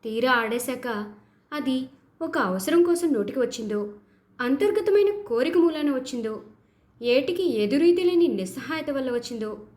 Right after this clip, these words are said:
తేల్చుకోలేకుండా ఉన్నాను. కారణం మటుకు వాడే.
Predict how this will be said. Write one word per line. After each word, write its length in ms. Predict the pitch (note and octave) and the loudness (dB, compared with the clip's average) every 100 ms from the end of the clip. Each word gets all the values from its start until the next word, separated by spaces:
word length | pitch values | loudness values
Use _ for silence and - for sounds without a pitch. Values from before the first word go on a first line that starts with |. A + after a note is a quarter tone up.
| _ | _
తేల్చుకోలేకుండా 840 | A#3+ A3+ A#3 - D4 A3 G#3 G3+ A3 | -2 -2 -2 -2 0 0 -2 -4 -2
ఉన్నాను. 280 | F3+ F3 - - _ _ _ _ _ _ - | -2 -2 -6 -18 _ _ _ _ _ _ -4
కారణం 440 | C4 F4 A4 G#4+ | 0 2 2 2
మటుకు 160 | - F#4+ | 0 0
వాడే. 340 | E4 A3 G#3 | 2 0 -2